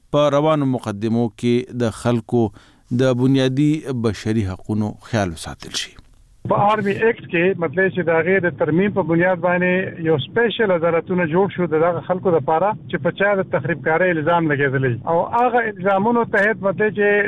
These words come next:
Speaker 2: ډېرو خلکو ته د مرګ سزاګانې اورولې شوې دي او په ډېرو باندې عمل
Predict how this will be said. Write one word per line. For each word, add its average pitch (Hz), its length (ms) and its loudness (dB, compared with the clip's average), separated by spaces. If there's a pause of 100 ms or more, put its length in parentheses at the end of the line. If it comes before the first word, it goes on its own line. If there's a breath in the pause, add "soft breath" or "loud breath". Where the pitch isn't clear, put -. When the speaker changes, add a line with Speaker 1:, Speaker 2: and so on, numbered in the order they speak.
(220)
Speaker 2:
ډېرو 233 300 2
خلکو 196 340 -2
ته 190 220 2
د 170 140 0
مرګ 196 200 -4
سزاګانې 180 800 0
اورولې 165 360 2 (100)
شوې 233 260 2
دي 214 140 2
او - 100 0
په 165 140 -2
ډېرو 202 260 2
باندې 185 500 0
عمل 196 240 0